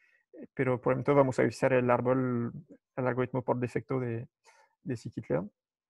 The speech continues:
No recuerdo exactamente cuál es, pero podemos ir a, a ver.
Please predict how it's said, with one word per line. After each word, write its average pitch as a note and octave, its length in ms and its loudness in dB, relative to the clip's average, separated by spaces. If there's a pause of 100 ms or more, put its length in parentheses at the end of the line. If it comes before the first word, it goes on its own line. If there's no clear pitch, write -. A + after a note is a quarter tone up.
(720)
No A#2 120 -4
recuerdo C3 300 -8
exactamente A#2+ 420 -10
cuál B2 180 -2
es, D3+ 120 -8
pero A#2+ 240 -8
podemos - 680 -16
ir C3+ 140 -10
a, C3+ 60 -10
a D3 200 -14
ver. C3 200 -12